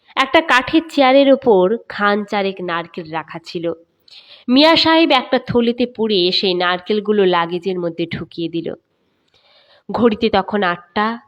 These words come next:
ভৈরব বাজার থেকে আটটা কুড়ির বাস। করিম মিয়া এরই মধ্যে একটা রিক্সা ডেকে এনেছিল।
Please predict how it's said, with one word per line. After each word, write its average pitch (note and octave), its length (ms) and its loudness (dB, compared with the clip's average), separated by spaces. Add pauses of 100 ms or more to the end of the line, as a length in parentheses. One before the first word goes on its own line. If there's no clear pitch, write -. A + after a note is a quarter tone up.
(580)
ভৈরব E4 400 6
বাজার C#4 400 4
থেকে D4+ 300 0 (120)
আটটা A3 380 -2
কুড়ির F3+ 320 -6
বাস। D#3 300 -6 (1080)
করিম E4 380 6
মিয়া B3 460 6
এরই B3+ 400 2
মধ্যে C4+ 420 0
একটা A3 300 -2
রিক্সা F#3+ 400 -8
ডেকে D#3+ 280 -8
এনেছিল। D#3+ 480 -8